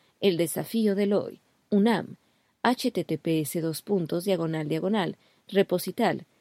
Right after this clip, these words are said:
punto Q A I E E D punto unam punto M X, dos puntos,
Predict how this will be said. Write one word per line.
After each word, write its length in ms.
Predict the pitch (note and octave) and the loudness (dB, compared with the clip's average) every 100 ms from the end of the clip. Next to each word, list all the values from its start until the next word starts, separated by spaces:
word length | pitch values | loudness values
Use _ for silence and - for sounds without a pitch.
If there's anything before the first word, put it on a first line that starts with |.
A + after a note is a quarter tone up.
| _ - | _ 0
punto 440 | A3+ G3 - - _ _ | 2 2 -2 -10 _ _
Q 240 | G3+ F#3+ | 2 4
A 240 | F#3 G3 - - | 4 2 -4 -2
I 340 | B3 D#3+ G3 _ - | 0 0 -4 _ 2
E 200 | E3+ D3 - | 2 2 0
E 320 | A3+ D#3 D#3 - | 2 0 -6 -8
D 440 | E3 A3+ E3 - _ _ | 4 4 4 -2 _ _
punto 480 | - A3 E3 F3 E3+ | 0 2 2 0 -2
unam 440 | - G3+ G#3+ - A3+ _ _ _ - | 0 2 2 -2 -8 _ _ _ -4
punto 400 | C4+ C#4+ B3 G3 | 0 2 2 0
M 300 | E3+ E3 G#3 A#3+ | 0 0 2 0
X, 360 | - - - - _ _ _ - | -2 -12 -12 -16 _ _ _ -10
dos 280 | D#3+ F3 - | -2 -2 -2
puntos, 600 | - G#3 D#3 D#3+ F3 | -2 0 0 -2 -4